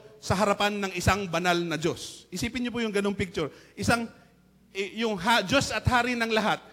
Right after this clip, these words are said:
nandyan. Tas ikaw yung makasalanan laka-, nakatayo ka sa harapan niya, makasalanan at intentionally sinasalungat mo siya.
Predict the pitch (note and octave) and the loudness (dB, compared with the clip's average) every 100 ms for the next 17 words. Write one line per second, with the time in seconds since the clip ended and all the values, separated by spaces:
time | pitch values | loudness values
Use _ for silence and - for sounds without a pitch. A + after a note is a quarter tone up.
0 | - F3+ G3 F#3 D3+ A2+ G2 - _ _ | -12 -6 -2 2 2 0 -12 -20 _ _
1 | _ _ _ - A3 - G3+ G3+ F#3+ F#3+ | _ _ _ -4 -4 -2 0 2 2 0
2 | F#3+ F#3+ F3+ E3+ E3 E3 D#3+ D3 - - | -2 -2 0 0 0 -2 -2 -4 -4 -6
3 | F3+ F#3+ F#3+ G3+ G3 F#3+ F3 F#3 F3+ E3+ | -4 -2 2 2 2 0 2 2 2 0
4 | E3+ D#3+ C3+ - - _ - E3 F3 - | 0 -2 -4 -6 -20 _ -12 -4 -2 0
5 | F#3+ F#3+ F#3+ F3 D#3 D3+ - G3 - - | 2 6 6 4 -2 -4 -8 -8 -8 -4
6 | A#3 A3 C4 C#4+ C#4+ D#4 C#4+ C4 G#3+ G3+ | -2 2 6 6 6 2 0 2 2 0
7 | G3 - A3+ A3+ A#3+ A3+ G#3 G3+ F3+ D3+ | -2 -4 0 2 4 4 4 0 -2 -8
8 | A#2 | -8